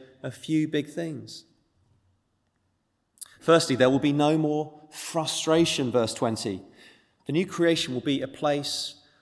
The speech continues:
where all the efforts we make in our work will no longer be frustrating. The land will no longer be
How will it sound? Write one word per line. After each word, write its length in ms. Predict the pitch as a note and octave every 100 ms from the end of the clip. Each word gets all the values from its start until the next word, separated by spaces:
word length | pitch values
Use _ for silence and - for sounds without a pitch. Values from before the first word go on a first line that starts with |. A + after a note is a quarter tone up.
| _ _
where 140 | - B2
all 240 | E3+ E3+
the 180 | E3+ E3
efforts 500 | D#3+ E3 D3 - -
we 140 | D3
make 420 | B2+ C3+ E3+ - -
in 120 | C3+
our 140 | B2
work 340 | B2 D3 C#3+ C#3+
will 80 |
no 160 | C#3 D3
longer 180 | D#3+ D3
be 160 | D#3+
frustrating. 1120 | D3+ - D#3 - - F3 F#3 F3+ B2+ G#2 G2 - _ _ _ _ _ _ _ _ _ _ _ _ _ _
The 100 | -
land 480 | C#3 D#3+ G3 G3 C#3
will 100 | B2
no 160 | C#3 D3+
longer 240 | D3+ D3
be 400 | C#3+ D3+ D3 C#3+